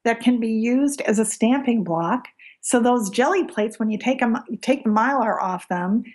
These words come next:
they stick nicely to plastic. And so you can take that, uh,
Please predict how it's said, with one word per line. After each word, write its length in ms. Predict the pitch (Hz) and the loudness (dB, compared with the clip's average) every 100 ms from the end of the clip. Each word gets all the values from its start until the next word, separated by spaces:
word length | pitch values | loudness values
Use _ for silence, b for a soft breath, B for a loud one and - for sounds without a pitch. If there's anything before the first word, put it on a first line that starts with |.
| B | B
they 140 | - 220 | 0 0
stick 400 | - - 320 220 | 0 -4 -2 0
nicely 580 | 196 226 254 - 180 175 | 0 0 0 0 0 0
to 80 | |
plastic. 640 | 170 - 196 196 - - - - B B B - | 0 0 0 0 -4 -8 -10 -20 B B B 0
And 140 | 226 | 2
so 720 | - 226 220 214 208 214 349 - | 2 2 2 2 0 -2 -4 0
you 140 | 226 | -2
can 240 | 233 226 220 | 0 0 0
take 280 | - 277 269 | 0 0 0
that, 180 | 220 - - - | 0 -2 -6 -2
uh, 240 | 190 185 | 0 0